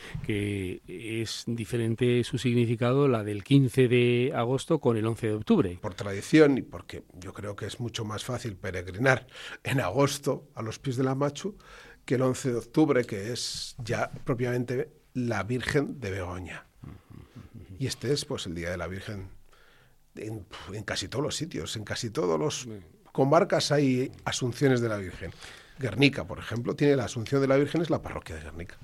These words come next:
Speaker 1: ¿Cómo celebra el delegado de liturgia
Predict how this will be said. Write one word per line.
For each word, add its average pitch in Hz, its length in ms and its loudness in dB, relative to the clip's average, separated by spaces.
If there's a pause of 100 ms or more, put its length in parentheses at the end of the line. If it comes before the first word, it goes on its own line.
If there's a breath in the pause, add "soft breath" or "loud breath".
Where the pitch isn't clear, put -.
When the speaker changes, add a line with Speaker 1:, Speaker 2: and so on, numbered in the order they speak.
(140)
Speaker 1:
¿Cómo 147 240 6
celebra 143 540 6
el 127 80 4
delegado 139 400 8
de 139 80 8
liturgia 127 680 2